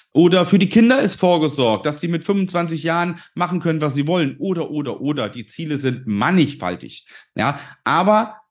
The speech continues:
diese Ziele solltest du auch in Angriff nehmen und dafür Sorge tragen, dass sie erreicht werden. Und das schaffen wir mit einer Mindestsparrate von zweihundert Euro.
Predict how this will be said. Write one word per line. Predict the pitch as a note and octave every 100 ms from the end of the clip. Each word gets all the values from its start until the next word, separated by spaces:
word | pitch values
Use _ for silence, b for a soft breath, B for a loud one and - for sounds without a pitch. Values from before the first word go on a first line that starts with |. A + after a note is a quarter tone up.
| _
diese | - A#2 F#3 G3+ G3
Ziele | - F#3+ F#3 F#3 F3+ -
solltest | A2 A2+ C3+ F#3 F#3 F3 - D#3
du | D3 -
auch | C#3 E3
in | C#3+ -
Angriff | - C3 F3 - F#3+ F#3+
nehmen | F#3+ F#3
und | D3
dafür | C#3 C3 B2
Sorge | G#2 A2 C3 F#3 G3+ F#3+
tragen, | D#3 D#3+ D#3
dass | C3
sie | -
erreicht | - A2 C3+ C#3 -
werden. | E2 - _ B B B
Und | C3 B2 A2+
das | E3+ A3
schaffen | - G#3+ G3+ G#3 F3
wir | F#3+
mit | F3+ D#3+
einer | - C#3 C#3
Mindestsparrate | B2+ A#2+ C3 F#3+ G3+ F3+ E3+ - C#3+ C#3 C3+ B2+ B2+
von | - A2+
zweihundert | - G#2+ G#2+ G#2+ G#2+ G2+ - _
Euro. | F#2 G#2 G#2+ - G2